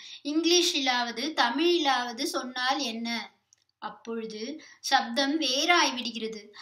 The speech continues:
அந்த சப்தம்தான் பிரதானம். பில்லி சூன்யம் வைக்கிறவர்களுடைய பல்லை தட்டிவிட்டால், அவர்கள் செய்கிறது பலிக்காது. ஏனென்றால், பல் போன பின்பு உச்சாரணத்தில் தப்பு ஏற்படும். உச்சாரணம் வேதத்துக்கு பிரதானம். அது சரியாக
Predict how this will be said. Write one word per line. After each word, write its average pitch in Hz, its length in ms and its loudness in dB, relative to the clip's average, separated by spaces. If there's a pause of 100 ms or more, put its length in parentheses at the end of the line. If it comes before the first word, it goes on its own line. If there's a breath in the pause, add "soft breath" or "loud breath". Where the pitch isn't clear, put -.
(120 loud breath)
அந்த 269 240 0 (100)
சப்தம்தான் 285 760 4
பிரதானம். 247 560 0 (380 soft breath)
பில்லி 339 320 4
சூன்யம் 320 440 0
வைக்கிறவர்களுடைய 262 840 -2 (120)
பல்லை 262 340 4 (140)
தட்டிவிட்டால், 254 800 -2 (320 loud breath)
அவர்கள் 285 500 4
செய்கிறது 302 520 2 (100)
பலிக்காது. 247 680 4 (420)
ஏனென்றால், 254 600 0
பல் 262 340 4
போன 285 340 -2
பின்பு 247 340 -4 (120)
உச்சாரணத்தில் 294 960 2
தப்பு 269 360 0 (160)
ஏற்படும். 220 380 -6 (440 loud breath)
உச்சாரணம் 302 800 2
வேதத்துக்கு 339 600 -2 (100)
பிரதானம். 240 520 -2 (380 loud breath)
அது 226 200 -6
சரியாக 294 580 4